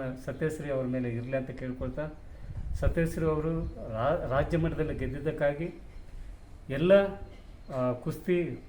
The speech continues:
ಆ, ಪಟುಗಳ ಪರವಾಗಿ, ಕ್ರೀಡಾ ಅಭಿಮಾನಿಗಳ ಪರವಾಗಿ ಅವರಿಗೆ ಅ-, ಅ-, ಅಭಿನಂದನೆಗಳನ್ನು ತಿಳಿಸ್-, ತಿಳಿಸುತ್ತಾ, ಜೊತೆಗೆ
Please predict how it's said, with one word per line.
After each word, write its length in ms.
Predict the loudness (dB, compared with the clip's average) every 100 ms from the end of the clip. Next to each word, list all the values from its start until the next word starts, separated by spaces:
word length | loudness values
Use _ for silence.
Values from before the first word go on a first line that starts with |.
| -18 -18 -18 -18 -14 -4
ಆ, 320 | 0 2 0 -2 -6 -4
ಪಟುಗಳ 380 | 0 4 4
ಪರವಾಗಿ, 500 | 4 2 4 2 2
ಕ್ರೀಡಾ 500 | -4 -8 -8 -2 4
ಅಭಿಮಾನಿಗಳ 560 | 4 4 2 0 0 0
ಪರವಾಗಿ 580 | 0 0 0 -2 -6 -8 -12 -14 -4
ಅವರಿಗೆ 260 | 2 2 2
ಅ-, 60 | 0
ಅ-, 640 | -2 -6 -6 -6 -8 -6
ಅಭಿನಂದನೆಗಳನ್ನು 920 | -2 2 2 2 0 0 -2 -4 -6
ತಿಳಿಸ್-, 480 | -6 -6 -6 -12 -8
ತಿಳಿಸುತ್ತಾ, 500 | -6 -4 -4 0 0 -2 -12 -16 -18 -14 -2
ಜೊತೆಗೆ 580 | 0 4 2 2 -4